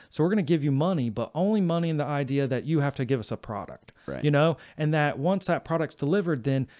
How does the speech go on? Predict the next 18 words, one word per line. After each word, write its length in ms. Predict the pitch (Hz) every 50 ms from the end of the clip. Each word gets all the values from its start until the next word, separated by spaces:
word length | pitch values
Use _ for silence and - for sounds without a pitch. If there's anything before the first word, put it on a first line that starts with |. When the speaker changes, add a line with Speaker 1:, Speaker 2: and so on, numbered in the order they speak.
| - -
Speaker 1:
you're 140 | 143 185 214
not 160 | 226 214 156
gonna 160 | 143 143 131
benefit 500 | 120 135 147 170 175 139 - 131 - -
from 220 | - 131 117 110 113
it 120 | - -
for 220 | - - 123 117
a 100 | - 113
long, 540 | 110 113 113 113 117 123 131 131 135 131 127 123
long 240 | 123 123 120 120 113
time. 420 | - - 185 202 196 175 147 135 -
And 140 | 143 143 143
we're 180 | 175 208 220
mainly 480 | 196 170 151 147 156 180 196 214 214 202
just 200 | 165 170 170 -
gonna 240 | - 165 160 151 139
say, 460 | - - 160 156 151 147 147 143 135 - - - - - -
"Y-, 120 | 139 156